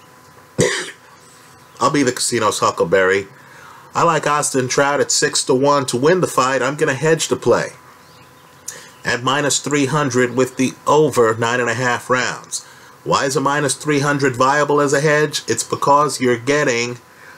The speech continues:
better than a plus three hundred. On the other side of the play, you're getting a plus six hundred on Austin Trout simply to win. If Trout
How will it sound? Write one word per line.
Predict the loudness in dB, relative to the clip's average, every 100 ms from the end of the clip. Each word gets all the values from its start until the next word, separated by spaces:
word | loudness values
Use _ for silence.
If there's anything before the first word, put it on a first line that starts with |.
| -20 -8
better | 0 2 4 2
than | 2 0
a | -2
plus | 0 2 2 0
three | -2 0 2
hundred. | 2 0 -2 0 -2 -4 -16 -20 -20 -20 -20 -20 -20 -20 -12 -4
On | 0
the | 2 2
other | 2
side | 2 0 -2
of | -4
the |
play, | -2 2 4
you're | 4 2
getting | 0 0
a | -2
plus | 2 2 2
six | 0 0 0 -2
hundred | -2 0 0 0 0 -6 -20 -20 -20 -20 -20 -20 -12 -2
on | 0
Austin | 2 0 0 0 -2
Trout | 0 0 0 -4 -4
simply | -2 -2 -2 -2 0
to | 2
win. | 2 2 0 -8 -20 -20 -20 -20 -20 -8 -2
If | -2
Trout | 0 0 0 -2